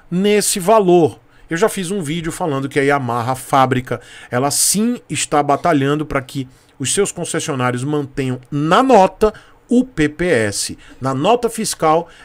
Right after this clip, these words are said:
essa nota, sim, ela não ultrapasse na nota. Então, você que vai comprar um F Z quinze, olha lá na tua nota fiscal pra ver se, na, na hora da compra, se vai aparecer, eu questiono isso pro vendedor,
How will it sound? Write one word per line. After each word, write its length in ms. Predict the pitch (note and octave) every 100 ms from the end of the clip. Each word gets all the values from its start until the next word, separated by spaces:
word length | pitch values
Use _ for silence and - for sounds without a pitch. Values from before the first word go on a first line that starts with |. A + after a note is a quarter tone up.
| -
essa 280 | C#3 -
nota, 480 | E3 B2 C#3+ E3 F3
sim, 400 | - - D3+ E3 E3+ -
ela 180 | - C3+
não 340 | C#3 D3+ G3+ A#3
ultrapasse 680 | A#3 A3 - C#3+ C#3 -
na 160 | D3 G3+
nota. 320 | D#3+ A#2 G2
Então, 160 | G2+ C#3
você 220 | D#3 A3
que 80 | F#3
vai 120 | F3
comprar 300 | D#3 C3 B2+
um 40 |
F 180 | A#2+ A#2+
Z 120 | G#2+ G2+
quinze, 300 | - F3+ D3+
olha 160 | A3+ B3
lá 120 | F3
na 120 | D3+
tua 180 | C3+ C#3+
nota 260 | B2+ B2+
fiscal 480 | A#2+ - - A#2+ A2 - - - -
pra 120 | C#3+
ver 140 | C3+ C#3+
se, 200 | - C3+
na, 320 | C3 C3 A#2
na 180 | A#2+ C3+
hora 140 | C3
da 120 | B2
compra, 460 | - F3 D3+ - - - -
se 160 | - F#3+
vai 160 | E3
aparecer, 380 | F#3+ F3 D#3 D#3
eu 40 | A3+
questiono 720 | - B3+ D#4 C4+ - B3+ G#3+
isso 140 | -
pro 100 | G3+
vendedor, 460 | F3+ F3 D3+ C#3